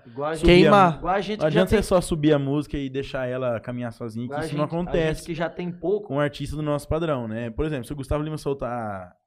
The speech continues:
Speaker 3: Sabão Cracrá amanhã no YouTube, ele não precisa pôr dinheiro nenhum que
Speaker 4: É, não, é. O orgânico
Speaker 3: porque ele
Speaker 4: dele é
Speaker 3: já,
Speaker 4: muito alto.
Speaker 3: é, é, ele já tem uma carreira consolidada, né?
Speaker 1: Uhum.
Speaker 3: Mas a gente, a gente precisa trabalhar esse orgânico aí. A gente precisa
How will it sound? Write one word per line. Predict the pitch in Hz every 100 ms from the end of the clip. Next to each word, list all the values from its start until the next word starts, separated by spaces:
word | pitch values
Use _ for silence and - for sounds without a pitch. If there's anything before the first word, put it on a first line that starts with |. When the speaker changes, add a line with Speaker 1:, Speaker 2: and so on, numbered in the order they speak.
| _
Speaker 3:
Sabão | - 117 123 120
Cracrá | 113 110 127
amanhã | 123 113 117 131
no | 117
YouTube, | 104 165 151 127
ele |
não | 127
precisa | 131 139
pôr | 135 139
dinheiro | 143 147
nenhum | 156 160 151
que | - 170 170 _ _ - - -
Speaker 4:
É, | 151 143
não, | 135 151 135
é. | 120 104 - -
O | 120
orgânico | 131 127 151 143
Speaker 3:
porque | 131
ele |
Speaker 4:
dele | 135
é | 135
Speaker 3:
já, |
Speaker 4:
muito | 135 127
alto. | 113 107 -
Speaker 3:
é, | 104
é, |
ele | 90 95
já | 104 120
tem | 123 117 120
uma | 151 151
carreira | 143 131
consolidada, | 131 131 143 151 151 113 98
né? | 104 110
Speaker 1:
Uhum. | 113 104 95
Speaker 3:
Mas | - 113
a | 127
gente, | 120 143 143 120
a |
gente | 123 127 -
precisa | - - 127 123 127 123 117 -
trabalhar | 120 123 123 120
esse | 117 131
orgânico | 139 131 123 143
aí. | 131 110 - _ _ _ -
A |
gente | 110 110 -
precisa | - - 113 120 120